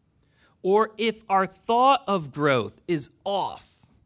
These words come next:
right? If I think me being a mature Christian looks like something it shouldn't, then there's a problem. And what Paul wants to do is he wants to command them,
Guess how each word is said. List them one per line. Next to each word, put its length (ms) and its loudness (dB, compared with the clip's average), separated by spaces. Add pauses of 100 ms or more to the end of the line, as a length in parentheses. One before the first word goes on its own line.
right? 120 -8
If 160 -6
I 120 2
think 500 -4
me 260 0
being 280 -4
a 40 -4
mature 420 -4
Christian 440 -6
looks 320 -4
like 180 -4
something 460 -6
it 160 -6
shouldn't, 760 -6 (1000)
then 260 -2
there's 200 -4
a 40 -10
problem. 540 -10 (1000)
And 160 -2
what 240 0
Paul 400 0
wants 300 -2
to 120 -10
do 280 -2
is 320 -2 (180)
he 140 -8
wants 220 -6
to 80 -12
command 760 -4
them, 380 -4